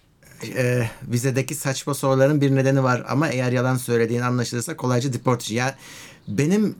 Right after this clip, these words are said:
cinayet işlediğimden hani iki bin yirmi üç senesinde ben böyle bir suç dosyasıyla geçebiliyorsam zaten hani benim beyanımla o iş zaten olmaz. <laughs> Öyle saçma şey mi olur?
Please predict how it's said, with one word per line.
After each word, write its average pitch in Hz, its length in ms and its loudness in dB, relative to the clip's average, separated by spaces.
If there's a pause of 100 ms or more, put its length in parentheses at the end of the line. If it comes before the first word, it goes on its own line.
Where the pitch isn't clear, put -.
(100)
cinayet 147 500 -2
işlediğimden 143 800 0
hani 135 160 0
iki - 280 -4
bin 147 140 2
yirmi 147 260 4
üç 151 80 -2
senesinde 135 380 -4
ben 135 160 2
böyle 135 200 2
bir 139 40 0
suç - 420 -8
dosyasıyla 143 540 -4
geçebiliyorsam 147 800 -2
zaten 123 300 0
hani 120 160 4
benim 131 260 4
beyanımla 131 640 2 (180)
o 143 140 4
iş 175 160 2
zaten 156 320 -2
olmaz. 139 560 4 (340)
<laughs> - 380 -8
Öyle 143 200 6
saçma 139 340 -6
şey 127 160 -2
mi 180 100 2
olur? 110 260 -2